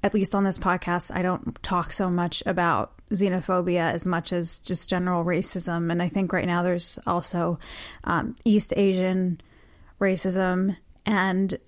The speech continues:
i-, it's a balance because, um, as, <laughs> well, my guest for the podcast is Leah Frazier, who, she is a coach. She coaches her son's team. Um, she is a player. She's been a hockey fan since she was a little kid,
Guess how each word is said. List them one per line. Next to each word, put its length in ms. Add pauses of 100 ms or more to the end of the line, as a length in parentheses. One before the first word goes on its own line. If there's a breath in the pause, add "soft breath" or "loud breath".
(260)
i-, 220
it's 160
a 80
balance 440
because, 400
um, 400 (100)
as, 420 (400 loud breath)
<laughs> 360
well, 200
my 140
guest 340
for 120
the 80
podcast 540
is 120
Leah 220
Frazier, 480
who, 340 (540 loud breath)
she 300
is 240
a 200
coach. 720
She 160
coaches 440
her 100
son's 380
team. 440 (200)
Um, 320
she 300
is 180
a 100
player. 460
She's 420
been 480
a 60
hockey 340
fan 360
since 280
she 140
was 220
a 60
little 240
kid, 520